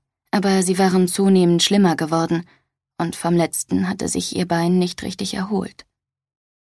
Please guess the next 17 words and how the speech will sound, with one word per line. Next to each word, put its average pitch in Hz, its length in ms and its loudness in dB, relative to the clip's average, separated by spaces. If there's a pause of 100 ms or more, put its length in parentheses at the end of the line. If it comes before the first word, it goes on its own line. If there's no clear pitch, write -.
(380)
Seither 214 380 2
schleifte 190 420 -2
sie 180 160 -2
es 185 160 -4
beim 180 260 0
Gehen 170 300 2
nach. 156 440 -10 (1120)
In 185 180 2
einem 175 340 2
Mond 175 360 2 (340)
würde 208 240 -4
sie 196 240 -2
weitere 196 360 -2
Arznei 151 440 -2
benötigen. 160 720 -4 (1080)
„Genug 214 340 6
gequatscht“, 190 640 0